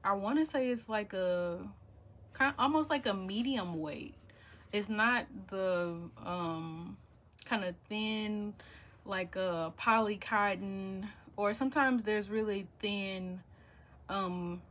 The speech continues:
a hundred percent cotton, but this is a, this is kinda thick. So this would be great for, like, a little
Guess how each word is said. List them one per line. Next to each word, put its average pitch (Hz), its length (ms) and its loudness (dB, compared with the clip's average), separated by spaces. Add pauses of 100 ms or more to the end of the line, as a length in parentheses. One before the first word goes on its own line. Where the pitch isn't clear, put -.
(320)
a 208 140 0
hundred 220 260 2
percent 240 360 0
cotton, 196 200 2
but 180 120 -4
this 226 160 0
is 240 160 0
a, 180 200 -4
this 226 220 -6
is 214 60 -6
kinda 220 340 -2 (100)
thick. 175 220 -4
So - 100 -8
this 226 140 -2
would 294 120 2
be 226 100 0
great 170 500 -2
for, 175 160 -4
like, 156 280 -4
a - 20 -6
little 143 340 -6